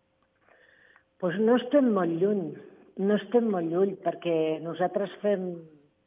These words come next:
molta, molta difusió sobre la inclusió, sobre l'accessibilitat, sobre...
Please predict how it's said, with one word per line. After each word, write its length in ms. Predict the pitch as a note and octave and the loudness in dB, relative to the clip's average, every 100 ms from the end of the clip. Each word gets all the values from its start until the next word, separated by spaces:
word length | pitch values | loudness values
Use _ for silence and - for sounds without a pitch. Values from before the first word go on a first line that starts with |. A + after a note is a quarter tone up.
| _ _ - _ | _ _ -20 _
molta, 1120 | G3 F#3+ F#3+ F3+ - - F3 E3+ E3 D#3+ D#3+ E3 | -6 2 2 2 -4 -2 0 0 -2 -4 -6 -6
molta 360 | F3+ F#3 F#3 | -4 0 2
difusió 720 | F#3+ G3 - E3+ - E3 F#3 F#3 | 2 0 -2 -10 -8 -2 0 0
sobre 400 | F#3 F3 E3+ E3 | -4 -4 -2 -2
la 160 | D#3+ D#3+ | -2 -2
inclusió, 720 | D#3 D#3 D#3+ D#3 - F3+ F3+ | -6 -14 -20 -20 -8 -2 -2
sobre 360 | F3+ E3 D#3+ D#3+ | -4 -14 -12 -6
l'accessibilitat, 1120 | D#3+ - D#3+ - D#3 D#3 D#3 D#3+ - F3 F3 - - - _ - | -6 -6 -16 -14 -16 -14 -14 -8 -2 -2 -2 -8 -20 -20 _ -20
sobre... 460 | - E3+ D3+ D#3+ E3 | -10 -8 -6 0 0